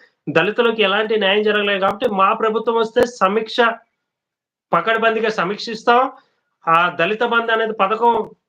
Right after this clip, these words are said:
పక్కదారి పట్టినట్టయితే దానికోసం సమగ్ర విచారణ జరుపుతామని చెప్పి కూడా ఆనాడు మాట్లాడిన పరిస్థితి ఉంది.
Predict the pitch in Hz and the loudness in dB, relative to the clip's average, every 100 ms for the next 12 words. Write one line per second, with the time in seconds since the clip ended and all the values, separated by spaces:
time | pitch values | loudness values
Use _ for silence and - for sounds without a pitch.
0 | _ _ _ - 165 220 226 226 214 214 | _ _ _ -2 0 0 0 -2 -2 -4
1 | 214 214 220 226 208 202 214 220 220 233 | -4 -4 -6 -2 0 0 0 -2 0 0
2 | 208 - _ - 170 202 208 208 202 226 | -2 -6 _ -4 -2 -2 -4 -4 -2 0
3 | 226 226 226 226 233 240 233 226 233 247 | 0 0 -2 0 2 2 2 0 0 2
4 | 233 220 226 214 214 226 220 214 - - | 2 2 0 0 0 -2 -2 -2 -2 0
5 | 190 170 | 0 0